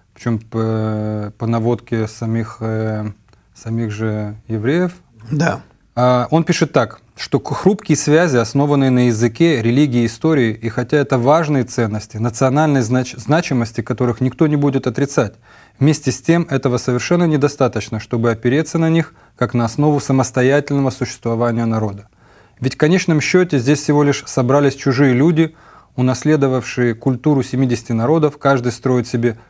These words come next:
Speaker 1: подмостки в собственном духе и вкусе, и нет ничего естественного и основательного, что могло бы объединить нас изнутри в одно целое.
Speaker 2: Да, в итоге проявляется, и мы же видим по сей день, что не удается выстроить ни государство, ни народ,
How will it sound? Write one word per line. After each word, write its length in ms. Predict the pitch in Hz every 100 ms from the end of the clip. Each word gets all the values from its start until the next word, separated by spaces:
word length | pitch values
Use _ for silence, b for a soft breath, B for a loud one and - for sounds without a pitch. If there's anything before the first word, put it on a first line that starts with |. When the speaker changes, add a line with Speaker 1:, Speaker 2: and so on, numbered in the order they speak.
| b
Speaker 1:
подмостки 500 | 127 127 139 135 127
в 40 | -
собственном 580 | 139 - 127 120 113
духе 260 | 117 175 -
и 20 |
вкусе, 400 | 110 - 190 -
и 120 | 165 131
нет 220 | 143 139
ничего 380 | 123 131 127 120 B B
естественного 760 | 120 113 - 160 - 165 160 156
и 140 | 135
основательного, 880 | 120 113 117 120 151 165 160 156 156 b b
что 220 | - 131
могло 320 | 117 113 127
бы 160 | 143 135
объединить 500 | 117 120 113 143 151
нас 200 | 147 143
изнутри 480 | 113 113 113 135 147
в 140 | 113
одно 320 | 107 110 120 -
целое. 240 | - 98 95 - -
Speaker 2:
Да, 280 | - 110 104
в 120 | 120
итоге 260 | 127 160 147
проявляется, 680 | 165 165 156 160 123 113
и 20 |
мы 180 | 127 131
же 120 | 131
видим 240 | 139 135 123
по 120 | 123
сей 160 | 113 123
день, 400 | 135 147 113 - b b b b b b - -
что 480 | 113 - 120 120 117 117 - -
не 180 | 120 135
удается 420 | 147 151 - 123
выстроить 420 | 120 110 113 98
ни 60 | 110
государство, 680 | 101 113 143 147 - 127
ни 180 | 123 117
народ, 500 | 104 107 131 135 -